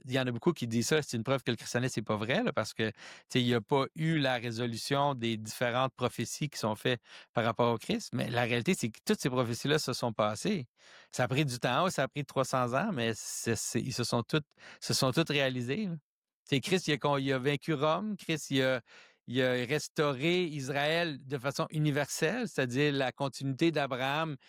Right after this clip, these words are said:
est devenue un truc partout, euh, partout dans le monde. Euh, c'est juste que c'est vraiment difficile à comprendre parce que c'est, c'est, c'est comme un autre processus, là.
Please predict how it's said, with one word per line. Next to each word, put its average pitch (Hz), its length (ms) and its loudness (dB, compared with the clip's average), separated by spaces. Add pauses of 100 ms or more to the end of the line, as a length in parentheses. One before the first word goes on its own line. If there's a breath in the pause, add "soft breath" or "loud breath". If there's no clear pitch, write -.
(160 soft breath)
est 131 100 0
devenue 135 380 2
un 143 100 2
truc 160 340 0
partout, 151 600 0
euh, 120 240 0
partout 131 300 -2
dans 131 120 4
le 127 60 0
monde. 135 480 0 (560 loud breath)
Euh, 110 420 2 (220)
c'est 120 240 2
juste 131 240 2
que - 140 -4 (180)
c'est 127 260 -8 (140)
vraiment 131 500 0
difficile 127 380 0
à 127 80 0
comprendre 131 680 0
parce 117 240 -2
que 131 80 -2
c'est, 120 320 -4 (380 soft breath)
c'est, 117 280 2
c'est 113 200 -6
comme 135 200 0
un 117 320 2
autre 131 460 2 (140)
processus, - 720 -6
là. 180 100 -6